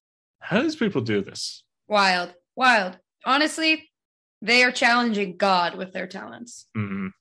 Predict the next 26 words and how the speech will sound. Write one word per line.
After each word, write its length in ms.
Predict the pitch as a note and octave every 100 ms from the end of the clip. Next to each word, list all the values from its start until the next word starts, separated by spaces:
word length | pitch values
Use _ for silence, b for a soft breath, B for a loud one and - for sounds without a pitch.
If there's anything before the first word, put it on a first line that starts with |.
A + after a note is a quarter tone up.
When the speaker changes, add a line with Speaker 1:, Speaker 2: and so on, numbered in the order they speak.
| _ -
Speaker 2:
Insane. 800 | D4 D#4+ D4+ - - F4+ F4 D#4 A3+
Like, 220 | C#4 C#4
the 200 | C#4+ F#3+ -
detail, 500 | - C4+ C#4 F4 D#4 - _ _ -
when 300 | G#3 B3 C4
we 120 | E4
were 80 | F4+
watching 300 | E4 D#4+ D#4+
that 120 | C#4
behind 320 | A#3+ A3+ A#3
the 60 | A#3+
scenes 320 | A#3+ A3+ A#3
footage 320 | B3 A#3+ B3
of 140 | G#3+ G3+
the 100 | G3
lamb 640 | F#3 F#3 F#3+ A3 A#3+ A#3+ _ _ _ A2+
Speaker 1:
Mm-hmm. 320 | A2 G2+ F#2+ F#2+
Speaker 2:
being 360 | C4 C4 C4 A#3+
built, 380 | C4+ D4+ D4 - - _ _ _ _
or 40 | A3
the 100 | G3
sheep, 300 | G3 F3 - -
it 80 | F#3+
was 120 | F3
a 60 |
sheep. 280 | - F3+ -